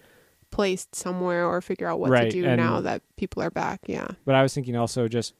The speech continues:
Speaker 2: real world stuff, you know, with
Speaker 1: Oh.
Speaker 2: like, the, the attempted insurrection at the Capitol and,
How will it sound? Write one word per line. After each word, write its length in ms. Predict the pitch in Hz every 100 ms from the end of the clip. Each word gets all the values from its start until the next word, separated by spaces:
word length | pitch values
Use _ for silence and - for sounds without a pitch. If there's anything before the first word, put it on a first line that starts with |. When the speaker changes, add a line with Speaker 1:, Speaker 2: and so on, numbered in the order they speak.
| -
Speaker 2:
real 240 | 131 139
world 320 | 120 110 113
stuff, 360 | 113 - 107 107 -
you 140 | 117
know, 140 | 110
with 120 | 107 220
Speaker 1:
Oh. 140 | 196
Speaker 2:
like, 300 | 120 110 -
the, 380 | 120 110 107 107 - - - 226
the 300 | 120 110 107 _ - - -
attempted 400 | 127 - 117 123
insurrection 840 | 120 117 - 127 127 - 135 127 123
at 140 | 117
the 80 | -
Capitol 800 | 135 123 135 127 120 117 117 117
and, 320 | 110 113 110